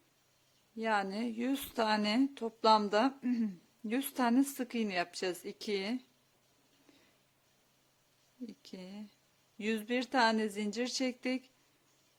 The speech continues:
Birinciye değil, ikinciye bandık ve toplamda bu şekilde devam ederek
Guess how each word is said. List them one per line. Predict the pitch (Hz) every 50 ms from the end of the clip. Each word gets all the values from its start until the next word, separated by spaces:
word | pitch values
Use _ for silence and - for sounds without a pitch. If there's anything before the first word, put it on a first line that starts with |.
| _ _ _
Birinciye | - 208 202 214 214 214 208 214 226 226 226 220
değil, | 226 220 220 214 -
ikinciye | - 190 - - 220 208 208 190 202 208 214 226 226 220
bandık | 233 226 233 226 226 220 233 247 254 - - - -
ve | 214 214 214
toplamda | - 233 220 220 - 220 220 220 220 214 208 208 202 196 196 226 262 262 - _ _ _ _ _ -
bu | 233
şekilde | 220 - - 220 214 - - 202 185 175 185 180
devam | 196 196 202 208 208 208 208 202
ederek | 202 190 170 190 196 196 190 180 180 202 226 - - -